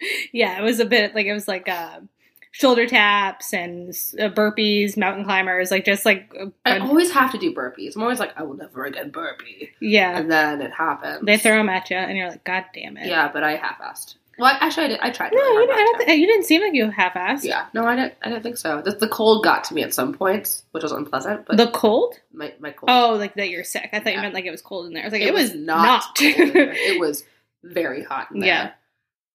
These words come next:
Speaker 2: And, like, okay, so we did the warm-up, and then we did some, like, just, like, air punching, and then some partner work,
Speaker 1: Mm-hmm.
Speaker 2: and then the punching bag,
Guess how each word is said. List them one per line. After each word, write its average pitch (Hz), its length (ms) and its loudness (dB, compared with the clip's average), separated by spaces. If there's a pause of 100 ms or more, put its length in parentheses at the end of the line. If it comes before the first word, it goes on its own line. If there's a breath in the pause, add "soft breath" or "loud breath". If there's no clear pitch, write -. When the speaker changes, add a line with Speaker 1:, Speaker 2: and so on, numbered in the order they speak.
Speaker 2:
And, 196 160 4
like, 185 200 0 (160)
okay, 170 100 -6
so 170 120 -6
we 170 80 -2
did - 460 0
the 160 80 -10
warm-up, 233 460 4
and 170 100 -14
then 147 80 -6
we 151 120 -4
did 143 220 -12
some, 151 160 -10
like, 139 240 -16 (420)
just, - 160 -8
like, 139 180 -12
air 196 160 4
punching, 202 440 -2
and 170 100 -4
then 143 120 -6
some 139 220 -12
partner 196 460 0
work, 165 500 0 (200)
Speaker 1:
Mm-hmm. 240 160 2
Speaker 2:
and 196 160 0
then 135 140 -6
the 139 60 -12
punching 190 400 -2
bag, 156 520 2